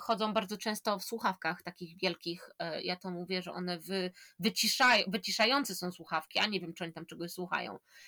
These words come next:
Ja tam ze słuchawek nigdy nie korzystałam, po prostu moja rutyna startowa skupia się na tym, że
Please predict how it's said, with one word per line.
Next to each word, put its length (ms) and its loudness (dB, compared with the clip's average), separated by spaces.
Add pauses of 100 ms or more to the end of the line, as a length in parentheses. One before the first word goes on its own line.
(120)
Ja 280 6
tam 160 4
ze 100 -2
słuchawek 440 2
nigdy 180 -4
nie 120 -2
korzystałam, 800 2 (340)
po 80 -12
prostu 280 -4
moja 180 4
rutyna 320 -2
startowa 440 -2
skupia 320 -6
się 80 -8
na 80 -2
tym, 180 -8
że 380 4